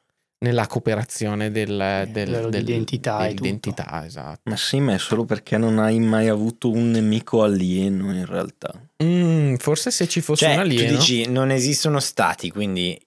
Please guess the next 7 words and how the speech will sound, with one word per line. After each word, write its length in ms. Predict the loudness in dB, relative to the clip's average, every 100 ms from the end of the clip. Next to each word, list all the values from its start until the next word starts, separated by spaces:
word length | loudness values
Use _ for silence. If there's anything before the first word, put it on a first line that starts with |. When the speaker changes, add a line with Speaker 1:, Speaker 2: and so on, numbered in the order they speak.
| -6
Speaker 4:
comunque 480 | -2 0 0 2
la 100 | 0
cultura 540 | 0 -2 -2 0 2 4
è 260 | 4 2 -2
uniforme 600 | -4 -4 -2 -2 0 -2
per 200 | -2 -4
tutti? 540 | -6 -10 -10 -6 -6